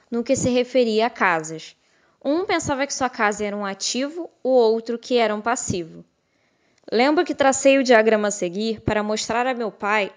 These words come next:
a direção dos fluxos de caixa. Também lhe mostrei as despesas que acompanhavam a posse de uma casa. Uma casa maior representa despesas maiores e o fluxo de caixa sai pela coluna das despesas.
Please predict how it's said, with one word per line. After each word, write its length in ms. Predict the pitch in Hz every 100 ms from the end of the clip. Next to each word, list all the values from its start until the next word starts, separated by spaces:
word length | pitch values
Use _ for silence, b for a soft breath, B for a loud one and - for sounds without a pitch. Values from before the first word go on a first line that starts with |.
| -
a 120 | 214
direção 520 | 208 233 226 233 226
dos 160 | 247 254
fluxos 500 | - 277 277 - 254
de 100 | 285
caixa. 540 | 247 170 160 - 160 _ b b b
Também 360 | - 254 254 285
lhe 60 | 302
mostrei 680 | 294 285 - 202 190 214 b b b
as 200 | - 214
despesas 640 | 220 240 - 254 277 285
que 80 | -
acompanhavam 720 | 277 269 247 247 220 220 214
a 80 | 226
posse 460 | 233 220 208 208 208
de 80 | 226
uma 180 | 233
casa. 500 | 254 214 165 151 160 165 b b b b b
Uma 200 | 226 240
casa 320 | 240 269 285 294
maior 360 | 262 202 214
representa 520 | 226 220 214 214 220
despesas 540 | 226 202 - 254 262 269
maiores 720 | 254 226 180 170 180 208 - -
e 100 | 247
o 60 |
fluxo 480 | 277 - 330 359 -
de 140 | 277 233
caixa 440 | - 240 247 240
sai 260 | 208 - 214
pela 240 | 220 247
coluna 500 | 226 - 269 220 208
das 240 | 208 202 208
despesas. 760 | 233 - - 170 147 151 -